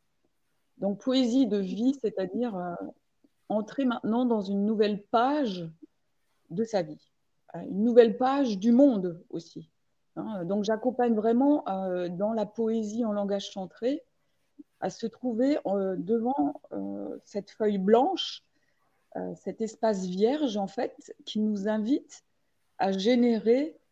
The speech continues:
euh, une nouvelle vie avec soi et donc une nouvelle vie avec le monde. Hein, parce qu'en fait, c'est nous-mêmes qui créons le monde.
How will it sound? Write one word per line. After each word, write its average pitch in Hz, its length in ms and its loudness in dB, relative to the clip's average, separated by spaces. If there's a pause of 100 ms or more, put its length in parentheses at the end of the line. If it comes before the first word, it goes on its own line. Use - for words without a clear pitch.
(320)
euh, - 420 -4 (140)
une 196 200 0
nouvelle 208 360 4
vie 220 480 -4 (360)
avec 208 300 2
soi 254 640 2 (120)
et 185 80 -4
donc 233 260 -4
une 220 100 0
nouvelle 202 260 4
vie 240 240 -4
avec 202 340 0
le 220 120 0
monde. 185 440 -2 (280)
Hein, 285 160 -16
parce 185 160 -16
qu'en 208 120 -8
fait, - 280 -6
c'est 220 120 -4
nous-mêmes 254 560 4
qui - 220 -8
créons 262 440 6
le 233 140 6
monde. 175 400 -2